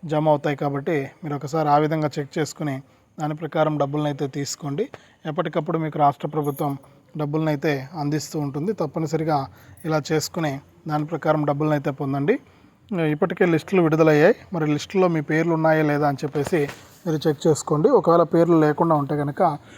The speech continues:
మళ్ళీ కూడా మీరు ఒకసారి రైతు సేవా కేంద్రాల్లో సంప్రదించి లిస్టులో పేర్లు వచ్చే విధంగా కూడా చేసుకోండి. కాబట్టి ఖచ్చితంగా ఇవన్నీ కూడా మీరు అప్‌డేట్ చేసుకోండి. అప్‌డేట్ చేసుకుని దాని ప్రకారం మీరు లబ్ధి అయితే పొందవచ్చు అనమాట. మరి ఎవరైతే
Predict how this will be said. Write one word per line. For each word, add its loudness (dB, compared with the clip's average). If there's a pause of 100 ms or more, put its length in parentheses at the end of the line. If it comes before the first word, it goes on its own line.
(160)
మళ్ళీ 0
కూడా 2
మీరు 2 (560)
ఒకసారి 2 (380)
రైతు 0
సేవా 4
కేంద్రాల్లో 4
సంప్రదించి 2 (180)
లిస్టులో 0
పేర్లు 2
వచ్చే 0
విధంగా 4
కూడా 2
చేసుకోండి. 2 (640)
కాబట్టి 2 (140)
ఖచ్చితంగా 2
ఇవన్నీ 4
కూడా 6
మీరు 4
అప్‌డేట్ 2
చేసుకోండి. -2
అప్‌డేట్ 2
చేసుకుని 0
దాని 4
ప్రకారం 4
మీరు 2 (380)
లబ్ధి -2
అయితే 0 (100)
పొందవచ్చు 4
అనమాట. 0 (440)
మరి 2 (360)
ఎవరైతే 2